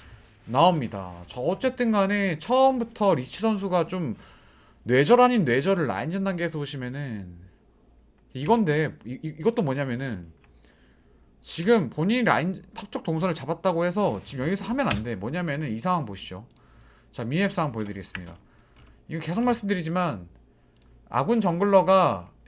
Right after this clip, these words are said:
지금 바에게 쪽으로 턴을 썼죠. 그러면은 이거는 동선을 이렇게 맞춰가지고 본인을 케어하고 있는 상황이 아니야. 쉽게 동선만 맞췄다라는 부분이지 이거는 본인이 케어받고 있는 상황이 아닙니다.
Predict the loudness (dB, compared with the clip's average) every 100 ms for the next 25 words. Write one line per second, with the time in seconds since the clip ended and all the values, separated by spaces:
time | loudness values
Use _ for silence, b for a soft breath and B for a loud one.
0 | -18 -8 -6 -4 0 4 4 4 0 0
1 | -2 -2 0 0 2 0 0 -2 -4 -2
2 | 0 0 -2 -4 B B -2 2 2 0
3 | -2 2 0 0 -2 -2 0 0 0 -4
4 | -4 -2 -2 -2 4 6 6 2 0 0
5 | 0 -2 -4 -6 -6 -6 -2 2 4 4
6 | 0 -2 -2 0 0 -2 -4 -8 -6 -4
7 | -6 -6 B B B B -8 -2 0 0
8 | 0 2 2 0 2 4 4 4 0 -2
9 | 0 0 2 0 -2 -4 -4 -8